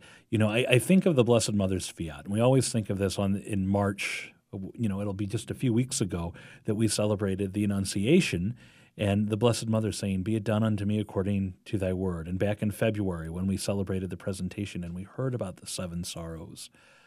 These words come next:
this is the moment and that invitation we have to, to comfort the Blessed Mother and to receive her into our homes. It's not just a nicety, it's,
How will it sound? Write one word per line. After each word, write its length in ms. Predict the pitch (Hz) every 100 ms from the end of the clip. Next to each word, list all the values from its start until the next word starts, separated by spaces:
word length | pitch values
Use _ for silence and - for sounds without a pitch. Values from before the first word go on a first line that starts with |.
| _ _ _
this 280 | - 135 160
is 240 | 226 185 -
the 140 | 117
moment 600 | 92 127 120 - - - -
and 560 | 117 110 101 95 92 - _ _ _ _ _ _ _ _ _ _ -
that 240 | 110 123
invitation 680 | - 120 113 110 110 - 101
we 140 | 98 104
have 460 | 101 90 80 76 - _ _
to, 380 | - 110 98 95 _
to 100 | -
comfort 500 | 101 - 110 98 92
the 80 | 87
Blessed 300 | 87 90 -
Mother 280 | 87 87 87
and 100 | 87
to 100 | 85
receive 420 | 85 - 98 90
her 180 | 90 80
into 340 | 98 87 92
our 120 | 82
homes. 440 | 87 92 87 82 - - - - _ _ _ -
It's 200 | 104 110
not 220 | 110 -
just 320 | 123 110 -
a 60 | 95
nicety, 580 | 92 95 - 80 80
it's, 260 | 80 - -